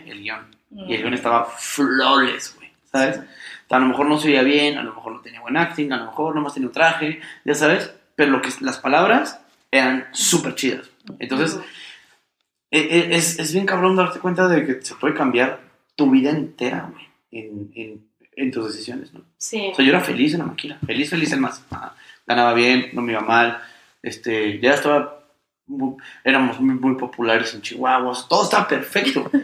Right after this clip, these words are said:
Speaker 1: Y de repente, te digo, es como un, un virus, cabrón. O sea, te da la creatividad y dices tú, "Oh, la verga, si no estoy,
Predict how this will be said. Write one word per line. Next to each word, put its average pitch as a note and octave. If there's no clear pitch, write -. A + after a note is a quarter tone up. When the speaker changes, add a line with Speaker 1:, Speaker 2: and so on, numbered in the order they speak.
Speaker 1:
Y -
de C#3+
repente, D#3+
te D#3
digo, E3
es D3+
como F3+
un, F3+
un F3+
virus, F3
cabrón. -
O -
sea, C#3+
te C#3+
da D#3
la G#3
creatividad E3+
y -
dices E3+
tú, -
"Oh, E3
la D3+
verga, A#3
si F3+
no D#3+
estoy, C#3